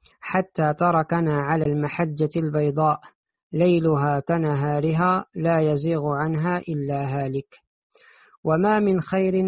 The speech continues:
إلا دل الأمة عليه، وما من شر إلا حذرها منه. يقول عليه الصلاة والسلام: "ما تركت شيئا يقربكم من الجنة ويباعدكم من النار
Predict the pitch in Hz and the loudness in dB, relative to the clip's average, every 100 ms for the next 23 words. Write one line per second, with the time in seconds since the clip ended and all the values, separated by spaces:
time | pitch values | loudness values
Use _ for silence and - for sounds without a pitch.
0 | 190 190 185 175 160 160 175 165 156 175 | -2 -4 -2 0 0 -2 -2 -2 -4 -4
1 | 165 151 156 139 135 143 131 113 - _ | -2 -4 -4 -4 -2 0 -2 -6 -14 _
2 | _ _ - 151 151 180 180 170 160 147 | _ _ -6 -2 0 2 2 0 0 -2
3 | - 175 175 190 190 - 190 160 151 143 | -2 -4 -2 -2 -2 -2 -2 0 -2 -4
4 | - 139 139 156 160 151 170 180 180 123 | -6 -6 -2 0 0 0 0 0 0 -2
5 | - _ _ _ _ _ _ 160 139 165 | -8 _ _ _ _ _ _ -6 -4 -2
6 | 160 147 151 151 143 - 151 151 151 151 | 0 0 0 -2 -4 -6 -2 -2 -2 -2
7 | 151 - 156 170 202 226 _ _ _ _ | -4 -4 -2 0 -2 -4 _ _ _ _
8 | _ 160 175 185 180 170 170 - 175 156 | _ 0 2 2 0 0 0 -2 -6 -2
9 | 185 185 - 160 151 156 151 160 160 180 | 0 -2 -2 -4 -2 -2 -2 0 0 0
10 | 170 160 165 160 156 151 147 147 175 185 | -2 -2 -2 -2 -2 -2 -2 -2 0 0
11 | 190 185 151 _ _ - 151 151 151 156 | 0 -2 -4 _ _ -6 -2 -2 0 0
12 | 151 156 180 165 156 151 147 170 170 165 | 0 0 0 -2 -2 -4 -2 -2 -2 -2
13 | 165 185 190 196 | 0 0 0 -2